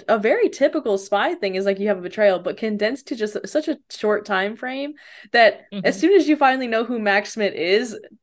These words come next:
Speaker 1: you also know that he's Tim <laughs> Scam. Like, it's,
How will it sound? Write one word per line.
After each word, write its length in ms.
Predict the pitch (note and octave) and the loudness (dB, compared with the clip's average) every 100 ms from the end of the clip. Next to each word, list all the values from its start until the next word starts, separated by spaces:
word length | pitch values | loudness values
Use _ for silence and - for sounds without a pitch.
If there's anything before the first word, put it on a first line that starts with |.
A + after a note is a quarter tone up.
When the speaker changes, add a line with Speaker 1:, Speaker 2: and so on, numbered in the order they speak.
| - | -8
Speaker 1:
you 160 | G#3+ G#3 | 0 2
also 280 | G3+ G#3+ G#3 | 2 0 0
know 160 | F#3+ | 0
that 120 | F#3+ | 0
he's 180 | A3 G3+ | -2 -6
Tim 260 | - A3 A#3 | -6 -6 -4
<laughs> 20 | |
Scam. 680 | A#3 - - C4 D4 - - | -8 -6 -4 0 0 -2 -6
Like, 280 | G#3+ G#3+ G#3 | -4 -2 -2
it's, 140 | G#3 | -6